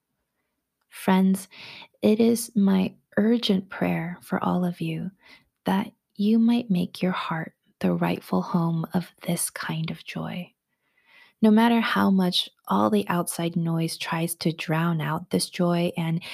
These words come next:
impede us from recognizing God's presence. Even in the midst of the very real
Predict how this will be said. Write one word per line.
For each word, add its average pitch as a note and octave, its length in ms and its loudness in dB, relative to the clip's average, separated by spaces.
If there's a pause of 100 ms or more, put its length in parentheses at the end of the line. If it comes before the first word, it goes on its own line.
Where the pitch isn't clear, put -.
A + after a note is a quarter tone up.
(180)
impede F3+ 520 0
us F#3 200 0
from E3+ 240 -4
recognizing E3+ 800 -4
God's D#3 320 -8
presence. - 720 -18 (1040)
Even G#3+ 280 4
in A#3 80 4
the A3 80 2
midst F3+ 380 -2
of F3+ 140 -2
the F3 100 -2
very G#3 420 -2
real F3+ 560 0